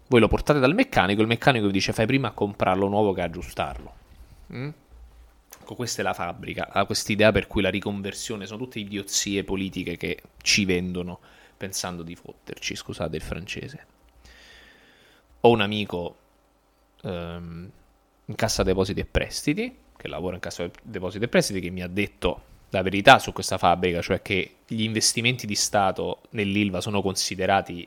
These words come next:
un inve-, investimenti di pessima qualità, cioè, è dire, Cassa Depositi e Prestiti allo Stato non darà un euro per questa fabbrica, che è un catorcio. Quindi motivo numero uno, come si dice,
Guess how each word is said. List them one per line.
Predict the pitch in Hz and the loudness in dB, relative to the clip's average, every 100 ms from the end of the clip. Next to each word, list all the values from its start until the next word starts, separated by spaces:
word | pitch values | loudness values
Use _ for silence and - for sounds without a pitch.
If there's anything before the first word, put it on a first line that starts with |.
| - | -12
un | 104 | -10
inve-, | 101 95 - | -8 -8 -6
investimenti | 110 98 - 107 104 107 98 | -2 -2 -2 -4 -6 -4 -6
di | 92 | -4
pessima | - 113 - 92 90 | -2 0 0 -4 -4
qualità, | 87 90 87 80 110 - _ _ _ _ _ _ _ | -2 -2 -2 -6 -6 -10 _ _ _ _ _ _ _
cioè, | - 95 - | -2 0 0
è | 92 | -2
dire, | 98 92 82 - - - - - _ | -6 -8 -8 -10 -18 -20 -20 -20 _
Cassa | - 117 - | 4 6 6
Depositi | 95 104 95 87 | 4 4 2 0
e | |
Prestiti | - 110 - 92 90 | 4 2 2 -4 -2
allo | 92 95 | 0 0
Stato | - 113 101 | 0 0 0
non | 92 | 0
darà | 90 95 92 | 4 6 6
un | 123 110 | 2 2
euro | 92 87 85 | 2 0 -2
per | 92 | -4
questa | - - - | -8 -10 -8
fabbrica, | - 80 85 90 117 - - - - - - - - | -6 -6 -6 -6 -6 -10 -20 -20 -20 -18 -16 -16 -8
che | - | -2
è | 95 | 0
un | |
catorcio. | 92 87 73 71 - 104 - _ _ _ _ _ _ _ _ _ _ _ _ _ _ _ _ _ _ _ _ _ _ _ | 0 0 -2 -6 -4 -4 -4 _ _ _ _ _ _ _ _ _ _ _ _ _ _ _ _ _ _ _ _ _ _ _
Quindi | - 110 98 | 0 2 4
motivo | 104 127 117 | 4 6 8
numero | 110 107 107 104 | 6 4 6 8
uno, | 110 98 90 - - - - - - - - - | 8 4 -2 -8 -20 -18 -18 -18 -20 -20 -20 -12
come | 104 | -10
si | 98 | -8
dice, | 95 92 85 | -6 -4 -6